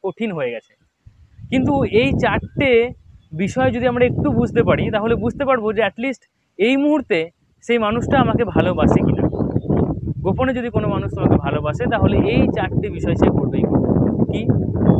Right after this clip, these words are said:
ফার্স্ট, যদি তুমি স্কুলে পড়ো, কলেজে পড়ো, অফিসে কোনো জব করো এবং সেই পরিস্থিতির মধ্যে বা সেই জায়গার মধ্যে কোনো মানুষ যদি তোমাকে পছন্দ করে বা তোমাকে, আহ, মনে মনে ভালোবাসছে, তাহলে তার বডি ল্যাঙ্গুয়েজের মধ্যে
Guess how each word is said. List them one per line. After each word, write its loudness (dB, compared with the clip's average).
ফার্স্ট, 4
যদি 2
তুমি 2
স্কুলে 6
পড়ো, 2
কলেজে 0
পড়ো, 2
অফিসে 0
কোনো -8
জব 0
করো 4
এবং -2
সেই -2
পরিস্থিতির 2
মধ্যে 4
বা 2
সেই 4
জায়গার 6
মধ্যে 4
কোনো 2
মানুষ 2
যদি 2
তোমাকে 2
পছন্দ 4
করে 0
বা -10
তোমাকে, -10
আহ, -4
মনে -8
মনে -6
ভালোবাসছে, -6
তাহলে -4
তার 0
বডি 0
ল্যাঙ্গুয়েজের -2
মধ্যে -6